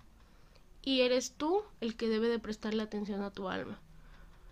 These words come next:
Porque un alma con mala salud es como un cáncer en la comunidad. Debemos cuidar nuestra alma porque si se enferma, vamos a contagiar a los demás. Y actualmente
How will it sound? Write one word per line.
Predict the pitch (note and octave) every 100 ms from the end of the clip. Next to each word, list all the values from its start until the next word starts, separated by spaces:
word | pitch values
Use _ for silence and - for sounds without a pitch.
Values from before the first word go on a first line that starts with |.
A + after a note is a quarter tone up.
| - - -
Porque | A#3+ A#3 B3
un | C4+
alma | C#4+ D4 C#4+
con | C4+ A#3
mala | A#3 C4
salud | C4 A#3+ A#3 C4+ C#4+ - - -
es | A3+
como | - B3 A#3
un | A#3+
cáncer | B3 C4+ C#4 A#3+
en | A3
la | G3
comunidad. | G3+ G3+ G3 G3 G3 - - - - - - - - -
Debemos | A#3 A#3 B3 C4
cuidar | B3 A3+ A3+
nuestra | B3+ B3 - A3+ A3+
alma | A#3+ A#3+ G#3+
porque | A3 G#3+ A3
si | G#3+ G#3+
se | G#3+
enferma, | G#3 - D4+ E4 B3+ G#3+ G#3+ - - - - -
vamos | A#3 B3 A#3+
a | A#3
contagiar | A3+ G#3+ G#3+ A#3 A3+
a |
los | A3+ G#3
demás. | G3 G3+ A#3 - - - - - - - - - - - - - - - - -
Y | A#3 A#3 A3 - - - - - - - - - - - - - - - -
actualmente | A#3+ - C#4 C#4 D4 D4 D4 C#4+